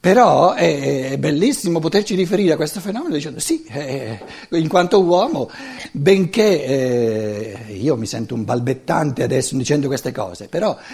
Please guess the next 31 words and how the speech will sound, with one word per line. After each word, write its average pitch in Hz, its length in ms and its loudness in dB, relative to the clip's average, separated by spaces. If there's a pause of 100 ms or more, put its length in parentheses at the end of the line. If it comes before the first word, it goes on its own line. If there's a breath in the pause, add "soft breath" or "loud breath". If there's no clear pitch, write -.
nella 202 240 2
misura 214 360 4
in 208 140 4
cui 175 300 4
sono 165 280 2
giuste, 196 680 -2 (220 loud breath)
ogni 240 280 6
essere 240 220 4
umano 208 260 4
dice, 190 240 0
'Sì, 320 180 -2
è 311 80 -6
così, 151 400 -4
perché, 139 280 -2
eh, 127 360 2
perché 143 220 -4
sono 151 180 -2
uomo 139 200 2
anch'io 139 300 -4 (260)
e 139 100 -6
le 135 80 2
capisco.'" 127 400 -8 (1500 loud breath)
E 180 180 6
lo 190 140 8
percepiamo 220 640 2
come 175 380 2
una, 160 420 2
un, 147 220 -2
diciamo, 139 480 0
un 185 140 4
ideale, 202 960 2